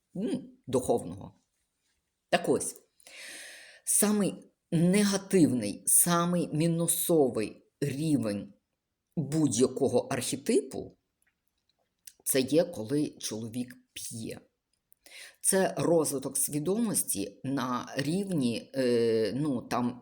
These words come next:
скажімо, від нуля до трьох років. Тому що дитина, коли ще потребує такого харчування, е, якби грудного вскармлювання від мами,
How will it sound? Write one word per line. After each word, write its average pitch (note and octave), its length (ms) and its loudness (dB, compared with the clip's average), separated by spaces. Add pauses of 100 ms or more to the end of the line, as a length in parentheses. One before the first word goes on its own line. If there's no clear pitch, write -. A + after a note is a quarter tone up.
(120)
скажімо, A#2+ 800 -2 (1080)
від C#3+ 240 0
нуля D3 340 4
до D3 120 -4
трьох B2+ 340 -2
років. B2 480 -2 (520)
Тому D3 260 2
що C#3 220 0
дитина, C#3+ 440 -2
коли C3+ 300 -4
ще - 280 -2
потребує C3+ 680 -2
такого C3 280 -2
харчування, B2 800 -4
е, A#2+ 580 4 (220)
якби B2+ 460 2
грудного D3+ 500 4
вскармлювання A2 840 -2
від A2+ 180 -6
мами, G#2 400 -4